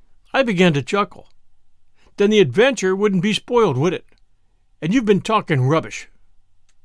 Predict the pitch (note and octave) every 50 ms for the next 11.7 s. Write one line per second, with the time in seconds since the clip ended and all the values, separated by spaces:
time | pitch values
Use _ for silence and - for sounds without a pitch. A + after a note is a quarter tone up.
0 | _ _ _ _ _ _ _ _ _ _ _ _ _ _ _ _ _ _ _ _
1 | _ - - D#3 F3 G#3 F#3 - - G#3+ - G3 - A#3 G#3 F#3+ E3+ D#3 D3+ C3
2 | - - - - - F3 F#3+ F#3 - A#3+ A3+ F#3 B2 C#3 E3+ E3+ D3+ - - -
3 | - - - - - _ _ - D3+ C#3+ C#3+ D3 F3+ G3+ G#3 - - F3 F3+ D#3+
4 | B2+ C#3 F#3 A#3+ B3 G#3+ F3 D3+ F3 G3 F#3+ - - - G3+ G3 F3+ A#2+ - _
5 | _ - _ _ _ _ _ _ _ _ _ _ - - - D#3 G3+ B3+ C#4+ B3
6 | B3 C4+ B3 F#3 F#3+ G#3+ G3+ E3+ C3+ C#3+ D3 D3+ D#3 E3+ F#3 F3+ D3 D#3 F3 E3
7 | D#3+ D#3+ D3 B2+ G#2+ A2 E3 F3 - - - - - - _ _ _ _ _ _
8 | _ _ _ _ _ _ _ _ _ _ _ - D#3 B2 - A3+ A#3+ A#3+ G#3 D#3+
9 | A2+ - - _ _ _ _ _ _ - A#3 G#3 - B3 E3 B2+ E3 D#3 F3 A3
10 | B3 A#3+ G3 - - G3 - G#3+ G3+ G#3 - - A#3 G#3+ G3 D3 C3+ - - A#3
11 | A#3 A3 F#3+ D#3+ C#3 C#3 C3+ C#3+ F#3+ G3 D3+ A#2 - -